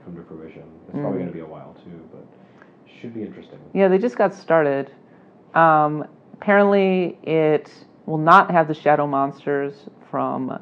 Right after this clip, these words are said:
Speaker 2: the original Nier. It will have new creatures. It will have three characters, um, who will come in to play at various points. And, um, and there will, and he's,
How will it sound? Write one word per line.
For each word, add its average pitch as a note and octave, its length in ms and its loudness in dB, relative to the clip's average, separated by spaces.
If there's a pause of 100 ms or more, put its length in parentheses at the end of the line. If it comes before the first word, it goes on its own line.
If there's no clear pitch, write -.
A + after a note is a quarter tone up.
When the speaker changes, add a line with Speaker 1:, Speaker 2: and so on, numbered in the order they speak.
Speaker 2:
the C#3+ 140 -6
original C3+ 320 -8
Nier. C3+ 380 -6
It C3+ 120 -10
will C3+ 120 -12
have C#3 200 -12
new C#3+ 360 -8
creatures. C#3+ 680 -8 (560)
It D#3+ 80 -4
will D3+ 180 2
have C#3+ 480 0 (220)
three F3+ 220 0
characters, D#3 800 -4 (220)
um, C#3 380 -8
who C#3+ 80 -8
will C3+ 200 -8
come C#3 320 -10
in C#3 300 -10 (520)
to - 80 -20
play C#3 360 -4
at B2 200 -10
various C3+ 400 -6
points. C#3 640 -12
And, C#3+ 340 -8 (1120)
um, G3+ 460 8 (1200)
and F#3+ 640 4 (140)
there G3 180 8
will, F#3+ 280 6 (440)
and F#3+ 120 2
he's, G#3 200 4